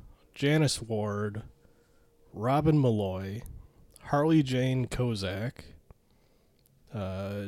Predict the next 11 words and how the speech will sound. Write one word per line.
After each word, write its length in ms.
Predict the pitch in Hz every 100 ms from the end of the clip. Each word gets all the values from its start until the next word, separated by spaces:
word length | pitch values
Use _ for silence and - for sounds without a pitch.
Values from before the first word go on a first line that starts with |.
| 107
Jody 720 | 113 131 139 147 135 127 110
Draghi, 920 | 107 110 110 110 127 135 151 185 196 190 - - - - - - - - - - - - -
Ellen 300 | 131 143 131
Dorsher, 680 | 127 123 - 123 117 117 117 - - -
Lois 380 | 120 131 147 131
Kelso 500 | - 135 131 - 107
Hunt, 520 | 120 120 120 - - - _ _ _ _ _ _ _ _ -
Christopher 480 | 180 - 156 - 120
Lawrence, 840 | 104 104 101 104 - - - - - - - - _ _ _ - - -
Michael 300 | 131 131 127
Kuhn, 640 | - 139 127 127 123 120